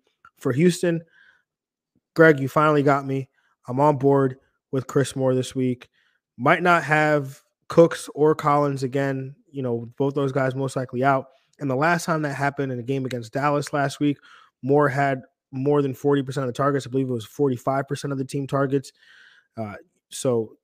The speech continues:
and, and Houston should be playing a decent, uh, you know, playing a decent amount from behind in this game.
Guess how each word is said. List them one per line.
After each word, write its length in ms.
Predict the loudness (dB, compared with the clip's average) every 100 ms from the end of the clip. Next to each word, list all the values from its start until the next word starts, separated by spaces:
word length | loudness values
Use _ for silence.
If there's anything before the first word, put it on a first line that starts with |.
| -12
and, 200 | -12 -10
and 180 | -12 -12
Houston 460 | -8 0 0 0 -6
should 280 | -4 -2 0
be 100 | 0
playing 540 | 0 0 0 -4 -8 -8
a 60 |
decent, 380 | -2 0 0 -4 -2
uh, 60 |
you 120 | -2
know, 80 | -2
playing 280 | -4 -2 -2
a 60 | -2
decent 280 | -4 -2
amount 240 | -2 -2 -4
from 200 | -6 -4
behind 360 | -4 -2 -2
in 60 | 0
this 160 | -2 -2
game. 320 | -2 -2